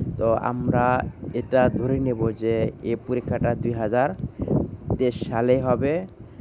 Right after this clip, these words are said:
এ, পরীক্ষার সব কার্যক্রম শেষ করে এবং দুই হাজার চব্বিশ সালে জানুয়ারি,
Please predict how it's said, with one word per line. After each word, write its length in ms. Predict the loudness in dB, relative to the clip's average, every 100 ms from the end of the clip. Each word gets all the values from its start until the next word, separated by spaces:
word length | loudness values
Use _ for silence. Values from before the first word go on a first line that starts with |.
| -10 -6
এ, 80 | -6 -4 -4
পরীক্ষার 640 | -2 -4 -4 -6 -2 0 0 -4 -6
সব 180 | -4 -2 0
কার্যক্রম 360 | 0 0 -4
শেষ 220 | -4 -6
করে 160 | -4 0
এবং 180 | 0 -2
দুই 120 | 2
হাজার 440 | 4 4 2 0 0 -4
চব্বিশ 400 | -6 -4 -4 0
সালে 360 | 0 2 2
জানুয়ারি, 760 | 0 0 0 0 -2 0 -4